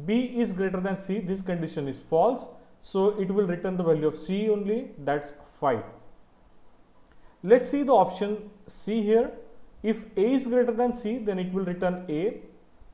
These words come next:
otherwise it will return C. Okay, so as you can see, there is nowhere the option four present within the option B or C, so I can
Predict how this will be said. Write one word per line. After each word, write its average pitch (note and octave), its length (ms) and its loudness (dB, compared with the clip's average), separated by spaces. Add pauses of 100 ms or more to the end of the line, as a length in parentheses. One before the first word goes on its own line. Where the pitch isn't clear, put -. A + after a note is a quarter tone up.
otherwise G#3 540 4
it F3+ 200 -6
will F3+ 100 -4
return D#3 300 -2
C. G3+ 460 -8 (520)
Okay, F#3 340 -4 (180)
so F3+ 120 -4
as F#3 120 0
you A#3 80 -2
can B3 120 0
see, A#3+ 240 -4 (140)
there G3 240 4
is A3 400 -2
nowhere G3 640 2
the F3 160 -2
option D#3+ 320 -2
four F3+ 320 -2
present D#3+ 580 -4
within E3+ 480 -2
the F#3 360 -2 (440)
option D#3 400 -4
B F#3 400 -4 (420)
or C#3+ 180 -2
C, G3+ 300 -6
so - 140 -4
I E3+ 60 4
can F#3 300 -6